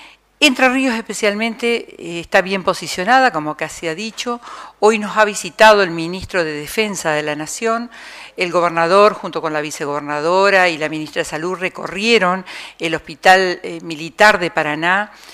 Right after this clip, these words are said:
Se, se trajo, eh, a, a ese hospital se trajo nueva dotación de equipamiento, lo cual es importante porque es un efector de salud del Estado que viene a,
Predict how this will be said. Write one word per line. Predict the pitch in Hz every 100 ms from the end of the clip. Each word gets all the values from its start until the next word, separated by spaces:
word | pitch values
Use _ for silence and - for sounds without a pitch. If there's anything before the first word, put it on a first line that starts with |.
| - - -
Se, | - 190 175 170 165 160
se | - 190
trajo, | - 208 214 - 233 220 214 - 135
eh, | 165 165 156 156 -
a, | 170
a | 185 - 185
ese | 185 220 226
hospital | - 202 - 208 220 -
se | 175 190
trajo | - 202 196 - 208 196
nueva | 175 175 202 220 196
dotación | 180 180 156 - 220 202
de | 180
equipamiento, | 156 143 147 170 208 196 160 208 214 - - -
lo | 160
cual | - 180
es | 175 175
importante | 160 165 214 214
porque | 185 160 165
es | 151
un | 170
efector | 160 - 143 - 214 208 202 - - -
de | 156
salud | 156 165 156 180 175 -
del | 151 156 151
Estado | 151 - 190 196 202 226 - - - -
que | 185 165
viene | 180 208 214 196
a, | 202 214 226